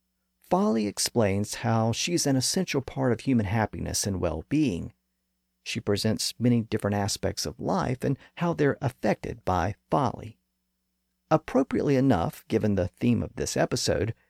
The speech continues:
she begins with marriage. She explains how marital stress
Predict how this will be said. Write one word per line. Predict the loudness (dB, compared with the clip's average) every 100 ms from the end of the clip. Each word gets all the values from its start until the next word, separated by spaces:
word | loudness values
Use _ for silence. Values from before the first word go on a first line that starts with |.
| _
she | -2 -2
begins | 0 -2 2 2 2 0 -2
with | 0 2 2 -2 _ -4
marriage. | -2 -2 -4 -10 -12 -14 _ _ _ _ _ _ _ _
She | -2 0
explains | 2 0 2 4 4 4
how | 4 4 2 _
marital | 2 4 2 2 0
stress | -2 -2 2 2 0 -2